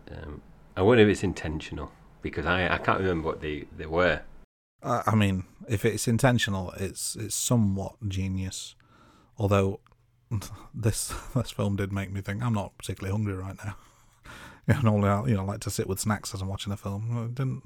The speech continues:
Speaker 2: didn't feel like eating for this one for some reason. But, uh, but anyway,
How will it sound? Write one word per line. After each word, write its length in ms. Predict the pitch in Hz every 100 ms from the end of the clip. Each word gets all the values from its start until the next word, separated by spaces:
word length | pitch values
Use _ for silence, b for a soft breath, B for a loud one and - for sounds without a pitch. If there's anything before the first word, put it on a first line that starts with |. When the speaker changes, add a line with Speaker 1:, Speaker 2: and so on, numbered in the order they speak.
| - B B B B B -
Speaker 2:
didn't 160 | 143
feel 160 | - 147
like 220 | 139 127
eating 340 | 139 123 98 92 -
for 100 | -
this 180 | 98 -
one 140 | 120
for 80 | 110
some 260 | - 104 104
reason. 320 | 110 120 120 - _ b b b b b b
But, 320 | - 110 - 113
uh, 240 | 110 110
but 140 | 120 123
anyway, 360 | 113 104 98